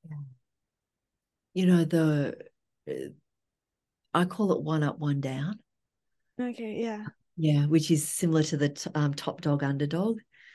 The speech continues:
Speaker 1: Um, you know, I've heard people say that it's the human condition.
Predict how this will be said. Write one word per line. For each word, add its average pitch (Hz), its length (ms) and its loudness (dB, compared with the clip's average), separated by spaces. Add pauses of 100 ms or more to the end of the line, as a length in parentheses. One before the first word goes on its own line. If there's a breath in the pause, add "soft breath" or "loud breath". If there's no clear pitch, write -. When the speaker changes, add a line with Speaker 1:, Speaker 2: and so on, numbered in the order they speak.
(640 loud breath)
Speaker 1:
Um, 160 680 0 (2250)
you 240 140 8
know, 240 300 8
I've 226 200 4
heard 285 200 4
people 220 300 -2
say 156 360 2
that 151 160 2
it's - 440 -2 (1080)
the 170 80 -2
human 151 340 2
condition. - 580 -8